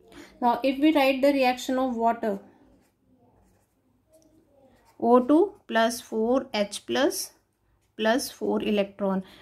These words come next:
and its oxidation potential is minus one point two three volt. Now, from the values, is, is it, it is clear to you that which has higher oxidation potential?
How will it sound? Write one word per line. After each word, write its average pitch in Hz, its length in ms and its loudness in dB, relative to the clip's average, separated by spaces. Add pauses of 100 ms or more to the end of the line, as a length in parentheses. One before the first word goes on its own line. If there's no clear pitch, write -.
(120)
and 226 240 -2
its 254 300 -4
oxidation 247 760 -2
potential 220 720 -4
is 208 400 -4 (1080)
minus 214 480 -2
one 202 240 -4
point 208 360 -4
two 196 180 -6
three 214 240 -6
volt. 180 340 -6 (460)
Now, 285 180 6
from 311 320 6
the 349 100 2
values, 277 500 2
is, 254 120 -8 (180)
is 262 340 -8
it, - 260 -6
it 254 140 -10
is 285 160 -2
clear 294 400 -2
to 302 120 2
you 285 340 -2 (280)
that 247 180 -2
which 294 180 2
has 311 200 6
higher 285 440 4
oxidation 277 640 0
potential? 285 580 2